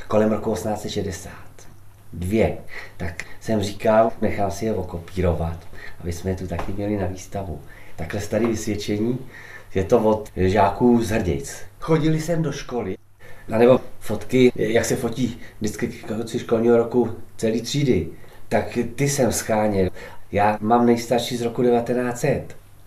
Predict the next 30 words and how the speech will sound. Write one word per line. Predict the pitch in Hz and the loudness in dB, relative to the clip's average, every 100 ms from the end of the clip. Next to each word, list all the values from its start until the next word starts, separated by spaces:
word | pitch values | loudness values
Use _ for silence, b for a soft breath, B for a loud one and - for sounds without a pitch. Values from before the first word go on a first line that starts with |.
| B B | B B
Pak | 113 110 120 - - | 2 4 -4 -6 2
tam | 117 | 4
mám | 117 117 | 6 6
rok | 117 - | 4 2
asi | 107 - | -4 -4
pět, | - 98 90 - | 0 2 2 -2
šest, | - 117 131 143 - - B B B B | 0 6 6 4 -4 -10 B B B B
pak | 117 107 - 87 - - | 4 4 2 -8 -12 -8
kolem | 101 113 | 0 2
toho | 107 113 | 6 4
roku | 113 113 90 - B B B | 4 2 2 0 B B B
osmnáct, | - - 113 113 110 107 107 107 | -6 -2 0 2 4 2 0 0
devatenáct, | 104 98 98 101 101 | -2 0 -2 0 0
dvacet, | 98 98 - 110 | 2 0 2 2
no | 135 139 B | 4 2 B
a | - | -4
v | |
těch | - 131 | 0 0
třicátých | - 117 - 117 120 113 | 0 0 4 4 4 2
letech | 110 120 110 | 2 2 2
mám | 113 | 2
do-, | 107 113 | 0 -2
dost | 104 107 - | -2 -2 0
jako | - 113 | 0 0
fotek, | - 110 120 117 - B B | -2 2 6 6 4 B B
pak | - - | 4 6
z | - | 6
těch | 120 - | 4 4
šedesátých | 107 110 - 226 233 131 127 | 4 4 2 -2 0 0 2
let. | 127 139 156 | 6 6 4